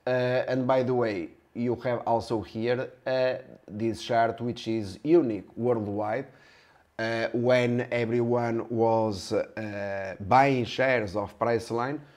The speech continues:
we were downgrading to strong sell. You have it here, two thousand sixty-five. This was ahead of the crash in Priceline. You had a perfect uptrend.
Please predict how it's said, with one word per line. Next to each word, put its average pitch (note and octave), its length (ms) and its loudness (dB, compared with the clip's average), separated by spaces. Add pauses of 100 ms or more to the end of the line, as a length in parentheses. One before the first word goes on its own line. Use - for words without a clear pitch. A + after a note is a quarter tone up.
(180)
we C3+ 200 4
were C3+ 220 6
downgrading C3 1040 2
to C#3 180 0
strong C#3 340 -4
sell. B2 360 -2
You G2 280 -8
have A2 160 -2
it G#2+ 140 -4
here, A2+ 240 -2
two B2+ 260 -4
thousand B2 580 2
sixty-five. B2 680 -4 (400)
This A2+ 340 -4
was A#2+ 600 2
ahead C3 400 0
of A2+ 240 -2
the A2 80 -2
crash A2 540 -2
in G#2+ 240 -6
Priceline. A#2 800 0
You G#2+ 180 -6
had G#2 200 -4
a G2 60 -6
perfect A2 760 -2
uptrend. C3+ 640 -6